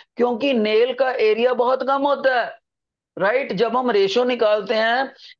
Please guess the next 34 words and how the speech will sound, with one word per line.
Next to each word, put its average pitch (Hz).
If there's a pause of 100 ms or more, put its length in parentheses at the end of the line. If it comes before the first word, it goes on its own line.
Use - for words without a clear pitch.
(140)
weight 214
upon 226
area, 214
नेल 202
का, 240 (840)
weight 233
divided 196
by 226
nail 202
का 226
area, 202 (380)
तो 226
वो 247
रेशो 214
जो 262
होती 214
है 226
प्रेशर 202
की, 240 (280)
वो 214
ज्यादा 190
आती 220
है। 190
किस 262
case 254
में? 220 (600)
नेल 247
के 269
case 202
में। 311 (500)
In 262
comparison 247
to 247
what? 262